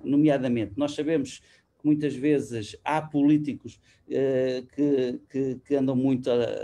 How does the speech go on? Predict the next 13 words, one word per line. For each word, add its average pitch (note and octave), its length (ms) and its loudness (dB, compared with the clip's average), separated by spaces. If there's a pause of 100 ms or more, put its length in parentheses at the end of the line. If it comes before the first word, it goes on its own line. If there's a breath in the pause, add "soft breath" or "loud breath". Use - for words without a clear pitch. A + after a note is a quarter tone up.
(920)
à A#2 120 -8
volta B2 360 0
de, A2+ 180 0
das, A#2 280 -2
de, A#2+ 260 -8
do A#2+ 160 -10
calendários A#2 640 0
eleitorais C3+ 680 0
e, D3+ 60 2
portanto, D3 340 -2
quando D3 200 2
eles C3+ 160 2
veem C3 420 2